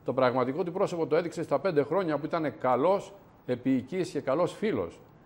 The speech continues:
Τώρα του είχε μια μεγάλη δυσκολία και εσύ πρέπει αυτή, να πεις μέσα σου, «Γιατί αυτός ο άνθρωπος, αφού είναι τόσο καλός, σήμερα έχει αυτό το πράγμα, αυτό το πρόβλημα;»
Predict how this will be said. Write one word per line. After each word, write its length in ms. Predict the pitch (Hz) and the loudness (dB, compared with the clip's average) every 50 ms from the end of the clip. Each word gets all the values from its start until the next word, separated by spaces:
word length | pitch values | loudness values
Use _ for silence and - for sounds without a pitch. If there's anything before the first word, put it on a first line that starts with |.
| - - - - | -20 -20 -20 -2
Τώρα 300 | - 156 160 165 160 143 | 4 6 6 8 6 6
του 140 | - - 156 147 | 4 2 -4 -6
είχε 160 | 123 123 143 | -4 -2 -2
μια 160 | 143 147 143 | -2 0 0
μεγάλη 300 | 139 143 143 170 165 147 | 0 2 4 4 4 2
δυσκολία 560 | 139 139 - - - 175 196 202 170 127 110 | 0 -2 -4 -2 -2 -2 2 4 4 6 4
και 200 | 107 107 120 110 107 - - - | 4 2 0 -2 -2 -4 -10 -8
εσύ 240 | - 113 - - 170 | -8 -6 -6 -6 -6
πρέπει 480 | 151 - 170 175 151 151 139 131 - - - - - - - | -2 0 0 0 0 0 -2 -2 -4 -8 -20 -20 -20 -12 -6
αυτή, 240 | - 117 139 175 175 | -2 -2 0 0 0
να 140 | 135 135 135 | 2 0 2
πεις 320 | - 180 160 - - - - - - - - | 2 2 0 0 -2 -8 -18 -20 -18 -6 0
μέσα 300 | 135 147 147 - 131 110 | 2 2 2 2 0 -6
σου, 220 | 107 120 101 87 - - - - - - - | -6 -6 -8 -8 -10 -14 -20 -20 -20 -6 -2
«Γιατί 240 | 127 135 139 190 202 | 0 0 2 2 2
αυτός 220 | 170 156 160 131 | 2 2 0 0
ο 60 | 147 143 | 0 0
άνθρωπος, 260 | - 113 117 123 120 | 0 -2 -4 -6 -8
αφού 140 | 101 - 151 | -6 -6 -4
είναι 80 | 131 | -4
τόσο 220 | - 151 - 139 117 | -2 -2 -4 -4 -2
καλός, 300 | 117 117 117 127 117 - | 0 2 2 2 0 -2
σήμερα 420 | - 151 143 139 135 131 120 120 | -2 0 2 4 4 4 4 4
έχει 180 | 120 110 - 117 | 2 0 -4 -6
αυτό 220 | 98 - 127 107 | -6 -4 -4 -6
το 80 | 101 95 | -6 -4
πράγμα, 300 | 107 107 107 110 113 104 | -2 -2 -2 -2 -2 -6
αυτό 120 | 90 - | -8 -8
το 100 | - 107 | -8 -8
πρόβλημα;» 440 | - 117 117 113 123 135 165 180 | -4 -4 -4 -4 -4 -4 -8 -10